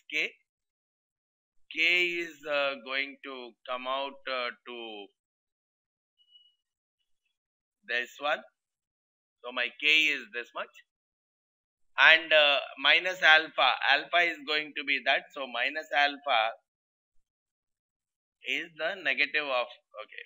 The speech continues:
mi-, minus alpha is, uh, going to be the negative of the slope, right?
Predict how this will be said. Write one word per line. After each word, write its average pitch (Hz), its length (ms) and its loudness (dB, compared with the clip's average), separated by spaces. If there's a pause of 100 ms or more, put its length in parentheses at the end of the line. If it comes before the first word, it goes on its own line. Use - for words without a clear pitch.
mi-, 113 480 -6
minus 131 380 -4
alpha 127 460 0 (920)
is, 139 340 -6
uh, 135 340 -2
going 135 360 -4
to 135 60 -10
be 131 260 -4
the 190 140 -6 (120)
negative 139 640 -2 (300)
of - 60 -6 (200)
the 151 240 -4 (240)
slope, - 320 -12 (2250)
right? 131 200 0